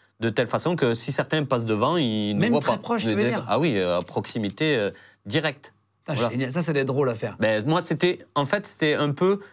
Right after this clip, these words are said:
Speaker 1: quand je voulais aller au treizième R D P, c'était ce que je voulais faire, en fait.
Speaker 2: Le
Speaker 1: Treizième
Speaker 2: camouflage,
Speaker 1: R D P, c'est
Speaker 2: comme
Speaker 1: vraiment
Speaker 2: ça.
Speaker 1: ça, voilà. Euh, ça, moi, je kiffe ça. Certains détestent, moi, je kiffe ça.
Speaker 2: Et
Speaker 1: Tu
Speaker 2: c'est
Speaker 1: restes dans la même, plusieurs heures au même endroit. Sauf que nous, dans cette cache-là,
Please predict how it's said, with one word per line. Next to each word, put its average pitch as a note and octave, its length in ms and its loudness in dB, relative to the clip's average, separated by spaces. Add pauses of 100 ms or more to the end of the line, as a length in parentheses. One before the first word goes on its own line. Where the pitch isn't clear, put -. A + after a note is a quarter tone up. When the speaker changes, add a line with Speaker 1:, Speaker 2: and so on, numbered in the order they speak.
(100)
Speaker 1:
quand C#3+ 220 2
je B2+ 180 2
voulais D#3 280 4
aller E3+ 180 2
au D#3+ 100 4
treizième C3+ 380 2
R A#2+ 120 2
D A#2+ 100 0
P, F#3+ 160 2
c'était F#3 360 0
ce - 120 -4
que - 100 -4
je A#2+ 140 0
voulais B2+ 180 2
faire, C#3 180 -2
en G2+ 80 -6
fait. G2+ 240 -6
Speaker 2:
Le C3+ 120 0
Speaker 1:
Treizième - 160 2
Speaker 2:
camouflage, D#3+ 200 2
Speaker 1:
R F#3+ 40 2
D F#3+ 60 2
P, E3+ 60 -2
c'est D#3+ 60 0
Speaker 2:
comme - 80 2
Speaker 1:
vraiment C#3 140 2
Speaker 2:
ça. D#3 60 -2 (140)
Speaker 1:
ça, F2 40 -2
voilà. F#2+ 360 0
Euh, - 80 -8 (240)
ça, G#2 300 -4
moi, C3+ 200 0
je B2 120 2
kiffe A#2+ 260 -4
ça. A2 160 -2 (280)
Certains C#3 340 0
détestent, D3+ 460 2
moi, C3+ 180 2
je B2 220 2
kiffe A#2 220 -6
ça. A#2+ 180 2
Speaker 2:
Et - 20 -4
Speaker 1:
Tu D3+ 80 0
Speaker 2:
c'est C#3 100 0
Speaker 1:
restes C3+ 140 2
dans C3 80 4
la A#2+ 120 0
même, B2+ 340 2 (400)
plusieurs B2+ 400 2
heures D#3 240 2
au C3 120 2
même B2+ 200 2
endroit. B2 260 2
Sauf A#2 240 -2
que A#2+ 220 0 (260)
nous, F3 280 4
dans B2 180 2
cette A#2+ 260 -2
cache-là, C#3+ 460 0